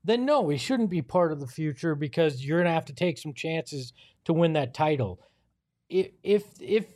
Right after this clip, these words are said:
it's, "I wanna keep him," and you're trading D A and you can get that kind of a piece or a few pieces to help you out, then yes, keep Cam. But I'm, I'm on the fence in terms of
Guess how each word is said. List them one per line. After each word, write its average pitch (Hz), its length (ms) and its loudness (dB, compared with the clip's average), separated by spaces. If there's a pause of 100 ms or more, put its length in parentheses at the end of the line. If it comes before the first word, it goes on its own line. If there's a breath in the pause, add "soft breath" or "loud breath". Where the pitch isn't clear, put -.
it's, 208 400 0
"I 190 140 2
wanna 196 200 2
keep 190 320 -2
him," 247 240 2
and 185 160 2
you're 160 80 0
trading 190 480 0
D 165 280 0
A 233 340 0 (320)
and 190 120 2
you 220 120 0
can 220 160 0
get 220 220 -2
that 220 200 -2
kind 226 160 0
of 214 80 -4
a 202 60 -10
piece 233 440 -6
or 147 240 2
a 131 60 0
few 202 280 0
pieces 208 480 -4
to 208 80 0
help 202 220 2
you 208 120 4
out, 226 240 2 (280 soft breath)
then 208 300 0
yes, 240 400 0
keep 226 340 -2
Cam. 117 340 -2
But 127 180 -4
I'm, 170 280 0
I'm 196 260 -2 (580)
on 220 260 2
the 208 80 2
fence 214 380 2
in 185 120 -2
terms 175 360 -2
of 151 300 -2